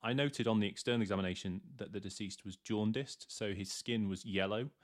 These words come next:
and there was also yellow discoloration of his eyes,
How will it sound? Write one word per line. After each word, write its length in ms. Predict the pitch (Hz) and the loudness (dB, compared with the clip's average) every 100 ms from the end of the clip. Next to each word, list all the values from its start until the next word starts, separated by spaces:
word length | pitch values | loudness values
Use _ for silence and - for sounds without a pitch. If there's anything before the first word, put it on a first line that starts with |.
| - - _ | -20 -20 _
and 100 | 107 | -4
there 60 | 107 | -2
was 100 | 113 | 0
also 260 | 110 - | -2 -2
yellow 400 | 101 98 104 104 | -2 0 2 2
discoloration 800 | 92 92 - 95 95 92 - 90 | -2 -6 -6 -4 -4 -4 -6 -8
of 220 | - - | -8 -10
his 260 | - 87 - - | -10 -12 -12 -6
eyes, 480 | 104 104 95 90 | -4 -2 -4 -8